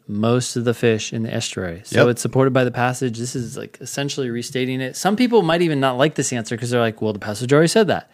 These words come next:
Speaker 2: <laughs> That's
Speaker 1: That's
Speaker 2: exactly
Speaker 1: why it's
Speaker 2: the
Speaker 1: a perfect
Speaker 2: point.
Speaker 1: answer.
Speaker 2: That's what we're
Speaker 1: Yeah.
Speaker 2: looking for. And there is one word there that we love on this type of a question.
Speaker 1: Oh,
Speaker 2: This
Speaker 1: yes.
Speaker 2: is a top-down, must be true type of a question. There's one word there that really softens it.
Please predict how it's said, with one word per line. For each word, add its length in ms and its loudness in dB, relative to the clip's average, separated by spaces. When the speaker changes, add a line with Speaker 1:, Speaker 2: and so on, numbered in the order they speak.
Speaker 2:
<laughs> 140 -20
That's 160 2
Speaker 1:
That's 140 2
Speaker 2:
exactly 360 4
Speaker 1:
why 40 0
it's 80 -2
Speaker 2:
the 40 -2
Speaker 1:
a 20 -4
perfect 320 4
Speaker 2:
point. 100 -6
Speaker 1:
answer. 220 -10
Speaker 2:
That's 140 -4
what 100 2
we're 100 2
Speaker 1:
Yeah. 60 4
Speaker 2:
looking 240 2
for. 240 -2
And 220 2
there 120 4
is 160 2
one 400 2
word 340 0
there 360 2
that 160 -2
we 160 -4
love 560 0
on 480 -2
this 180 0
type 280 -2
of 100 -6
a 20 -10
question. 360 2
Speaker 1:
Oh, 20 0
Speaker 2:
This 120 0
Speaker 1:
yes. 100 2
Speaker 2:
is 100 -4
a 20 -4
top-down, 800 0
must 220 0
be 140 -6
true 500 0
type 240 -2
of 80 -8
a 40 -10
question. 420 0
There's 120 -2
one 320 2
word 280 0
there 260 2
that 160 -4
really 300 0
softens 560 0
it. 280 -2